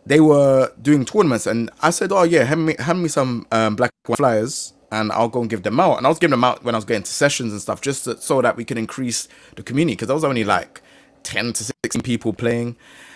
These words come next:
And then, um, more people was coming to the tournaments, and, you know, they were doing ranking battles. And ranking battles was, like, every week, so I was improving quite fast. Um, I won, I think, one or two of them, but I didn't win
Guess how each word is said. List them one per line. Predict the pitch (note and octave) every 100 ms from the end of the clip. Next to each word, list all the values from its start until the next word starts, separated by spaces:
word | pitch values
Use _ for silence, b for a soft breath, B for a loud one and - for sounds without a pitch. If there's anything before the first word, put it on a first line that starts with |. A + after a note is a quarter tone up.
| B B
And | C3
then, | C3 C3
um, | B2+ B2 A#2+ A#2 - _
more | E3 G#3+
people | A3+ F#3
was | D#3+
coming | - E3 D#3
to | C3+
the |
tournaments, | A#2 D3 C#3 C#3 C3+ C3+ -
and, | G#2+ G#2+
you | A2+
know, | A2
they |
were | G#2+
doing | G#2+ G#2+
ranking | A#2 B2 C3+
battles. | A#2+ A#2 A#2+ G#2+
And | G#2+
ranking | C#3 A#2
battles | A#2 G2+
was, | G2+
like, | -
every | G#2+ A2+ A2
week, | F#2+ A#2 A2
so | - F#2+
I | F#2+
was | G2+
improving | - A2 - B2+ G#2+ G2+
quite | F#2 A#2 G2
fast. | - A2 A#2 - A2+ - B B B B -
Um, | A#2 A#2 A2+ G#2+ -
I | C3
won, | B2+ G2+ A2 D#3 D#3 C#3+
I | -
think, | - A2 -
one | G#2 D#3+
or | D#3+
two | C#3+ F3
of | F3
them, | F#3 A3
but | G#3 -
I | A#2
didn't | A2+ C#3+ B2+ G2+
win | B2+ C3 A#2 A2